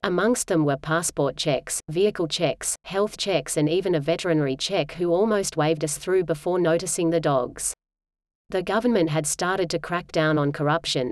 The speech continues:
at least at the lower levels. At the border and all along the road to Lagos were signs telling people not to pay bribes and providing a phone number to use to report corruption.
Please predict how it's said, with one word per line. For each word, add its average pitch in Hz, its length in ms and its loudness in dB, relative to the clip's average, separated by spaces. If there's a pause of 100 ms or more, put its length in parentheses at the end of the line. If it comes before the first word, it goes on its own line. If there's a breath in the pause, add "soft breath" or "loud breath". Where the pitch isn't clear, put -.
at 170 160 -2
least 196 340 0
at 175 120 0
the 156 80 2
lower 156 260 2
levels. 139 560 -2 (800)
At 214 180 -2
the 226 80 4
border 185 380 4
and 143 120 4
all 170 240 4
along 160 300 4
the 147 100 4
road 147 320 2
to 151 120 -2
Lagos 147 560 0
were 165 100 2
signs 208 460 0
telling 214 320 0
people 170 340 0
not 156 240 2
to 202 100 -4
pay 151 220 0
bribes 147 480 0
and 147 160 0
providing 170 480 0
a 151 40 -2
phone 170 360 2
number 156 320 2
to 160 140 -4
use 180 300 -2
to 196 120 -4
report 170 380 2
corruption. 143 680 0